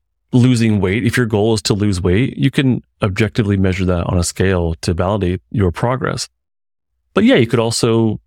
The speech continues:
you don't need to do so. You might look in the mirror and notice that you look different. You might notice you feel different day to day. So there's pla-, there's ways to validate it without the measurement, but I think the measurement takes it to the next level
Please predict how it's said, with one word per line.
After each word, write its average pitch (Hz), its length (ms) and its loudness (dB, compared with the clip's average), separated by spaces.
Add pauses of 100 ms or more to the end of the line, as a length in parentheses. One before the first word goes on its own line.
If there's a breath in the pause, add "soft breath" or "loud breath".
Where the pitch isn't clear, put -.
(180)
you 117 80 2
don't 101 240 0
need 135 240 0
to 87 400 0 (520)
do 98 180 0
so. 104 200 0
You 110 140 2
might 98 180 0
look 95 160 -2
in 95 80 0
the 90 60 2
mirror 92 260 0
and 95 80 -2
notice 90 440 -2
that - 140 -10
you 98 140 0
look 90 400 -2 (140)
different. 147 480 -4
You 110 100 2
might 92 240 0
notice 92 320 0
you 87 100 0
feel 95 380 -2
different 95 480 -4
day 87 140 -2
to 82 100 -4
day. 113 300 -2 (540)
So 131 120 0
there's 113 100 0
pla-, - 340 -6
there's 113 180 -2
ways 143 340 2
to 120 160 0
validate 107 360 0
it 104 80 -2
without 101 440 -4
the - 60 0
measurement, 151 440 0
but 107 80 0
I 98 60 -2
think 101 160 -4
the 95 80 0
measurement 92 420 -2
takes 90 240 -4
it 95 140 -2
to - 80 -10
the 92 80 -2
next 87 260 -4
level 82 460 -2